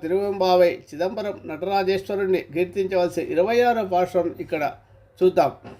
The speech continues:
పప్పు అరవిట్టిరుందు ఉడరుం నిన్ అడియార్ బృందనై వందు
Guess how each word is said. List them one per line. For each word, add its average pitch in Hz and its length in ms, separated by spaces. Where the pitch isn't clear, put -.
పప్పు 202 460
అరవిట్టిరుందు 226 1040
ఉడరుం 190 600
నిన్ 214 220
అడియార్ 190 500
బృందనై 226 540
వందు 214 380